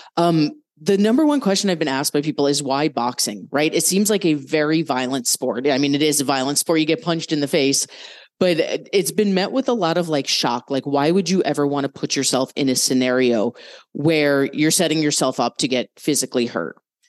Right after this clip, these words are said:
And the answer to why I love it so much, it's a multifaceted answer, and I'll get into more of them as we go. But something I've learned about myself is that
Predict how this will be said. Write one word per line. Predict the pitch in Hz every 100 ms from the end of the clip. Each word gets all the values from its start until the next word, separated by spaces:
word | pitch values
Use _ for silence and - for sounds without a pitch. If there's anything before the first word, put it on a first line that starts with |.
| - - - _
And | 175 175 175 165 - _ _ -
the | 175 202 -
answer | 220 294 359
to | 330 233
why | 160 147 147 165
I | 143 139
love | 131 127 135
it |
so | - 135
much, | 117 113
it's | 165 175
a |
multifaceted | 165 202 196 165 151 147 139
answer, | 131 131 143
and | 131 120
I'll | 143
get | 147 147
into | 156 147
more | 143 139
of | 135
them | 131
as | 123 -
we | 131
go. | 123 120 113 - - - - - -
But | 175 156 - -
something | 214 240 294 277
I've | 180
learned | 143 151 151
about | 147 131 123
myself | 127 - 110 80 - - -
is | 165 147
that | 160 147 135